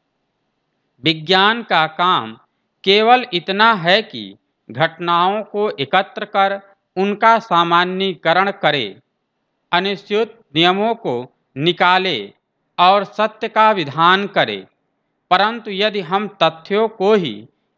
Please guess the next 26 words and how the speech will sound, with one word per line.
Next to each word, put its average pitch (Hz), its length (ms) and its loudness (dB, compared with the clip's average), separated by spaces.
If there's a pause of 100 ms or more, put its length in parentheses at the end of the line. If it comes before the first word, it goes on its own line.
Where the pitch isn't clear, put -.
इनकार 196 580 2
करने 190 520 -4
लगें 180 520 -2
तो 120 320 -8 (300)
विज्ञान 180 760 0
बन 190 220 0
कैसे 185 500 -4
सकता 170 560 0
है? 131 220 -8 (2250)
विज्ञान 202 580 0
यदि 233 260 -4
नियमों 190 420 -2
की 240 220 -8
बात 180 480 2
करता 165 400 0
है 165 280 0
तो 107 360 -12 (360)
वह 220 180 4
कैसे 214 560 0
भूल 190 420 -4
जाता 175 460 2
है 165 280 -2
कि 101 360 -16 (460)
प्रकृति 226 440 -4
के 208 240 -2
नियम 196 580 0